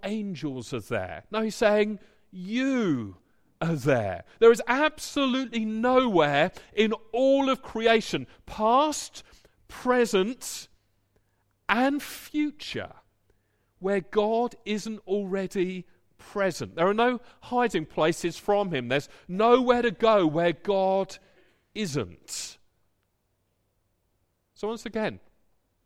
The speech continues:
if you watch this compare and contrast, you have got this unbelievably limited time frame. You have got this unbelievably limited scope.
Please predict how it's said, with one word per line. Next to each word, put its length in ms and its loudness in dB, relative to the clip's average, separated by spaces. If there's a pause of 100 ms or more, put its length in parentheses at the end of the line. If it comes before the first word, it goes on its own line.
(340)
if 80 -12
you 100 -6
watch 240 -2
this 120 -6
compare 380 -4
and 100 -8
contrast, 800 -8 (600)
you 640 -2 (880)
have 140 -6
got 220 -2
this 260 -2 (320)
unbelievably 880 -2
limited 580 -6
time 300 -4
frame. 420 -10 (520)
You 240 -2
have 120 0
got 240 -2
this 240 -4 (300)
unbelievably 1040 0
limited 640 -6
scope. 580 -4